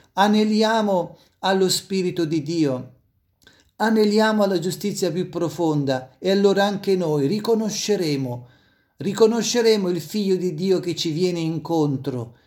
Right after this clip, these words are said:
e che ci dice: "Vieni, servo benedetto." Lo riconosceremo perché chi vive così vive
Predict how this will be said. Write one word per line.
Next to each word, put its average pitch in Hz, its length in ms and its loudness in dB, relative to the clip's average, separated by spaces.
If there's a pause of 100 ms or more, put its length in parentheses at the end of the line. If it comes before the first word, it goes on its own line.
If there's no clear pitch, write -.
(200)
e 143 140 -4
che 160 160 -2
ci 165 160 -4
dice: 170 300 0
"Vieni, 147 680 0 (200)
servo 147 560 -2
benedetto." 131 800 -2 (240)
Lo 160 100 0
riconosceremo 214 920 0
perché 202 480 -4
chi 240 220 -2
vive 196 480 0
così 180 580 -2 (280)
vive 202 800 2